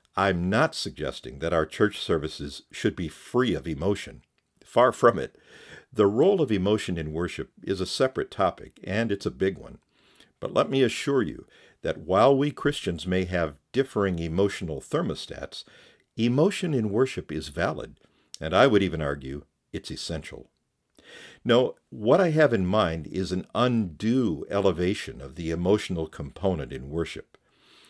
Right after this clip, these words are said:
It's what author Calvin Johansen means when he says, quote, "The feeling we get through this music becomes the focus. Brought about by our self-concerned culture,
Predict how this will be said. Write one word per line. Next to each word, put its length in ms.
It's 220
what 220
author 320
Calvin 420
Johansen 640
means 300
when 140
he 120
says, 580
quote, 320
"The 100
feeling 560
we 120
get 300
through 260
this 280
music 440
becomes 600
the 100
focus. 640
Brought 220
about 380
by 160
our 160
self-concerned 1080
culture, 520